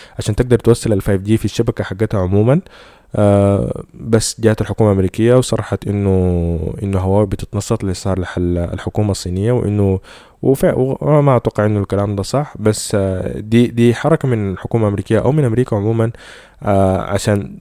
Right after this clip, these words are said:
يعني تقلل النفوذ بتاع هواوي عموما في العالم، بسبب إنه هواوي حاليا أصبحت ال-، ال-، التليكومنيكيشن إكويبمنت سبلاير يعني ب-، ال-، بالمرتبة الأولى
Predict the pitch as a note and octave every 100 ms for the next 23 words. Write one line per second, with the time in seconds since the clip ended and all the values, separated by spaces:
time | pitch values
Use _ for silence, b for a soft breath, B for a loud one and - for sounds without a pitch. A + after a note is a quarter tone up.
0 | _ - G#2+ G#2 G#2 - A2+ D3 F3 B2+
1 | F2 G2+ G#2 G2 C3 A#2+ G2+ G2 F2+ E2+
2 | F#2 G2+ G#2+ F#2+ G2 G#2 F#2+ F2 - F2+
3 | F#2+ F#2+ F2 - F2+ G2 G2+ G2 F#2 F2
4 | F#2+ G#2+ G#2 F#2+ G#2 G#2 G#2+ A2+ G#2+ -
5 | - B B B B - G2 G2 F#2+ F2+
6 | - G2+ G2 F#2+ F#2 - F#2+ G#2+ G2+ A2
7 | G2+ A#2+ - A2+ G#2 - B2 - A#2 -
8 | - A2+ B2 B2+ C3 - G#2 G2+ G#2 G#2
9 | G#2 G2 F#3 F#3 - - - - G#2+ G#2
10 | F#3+ G#2 A2 A#2 D3 D3 A#2+ - C#3 A2+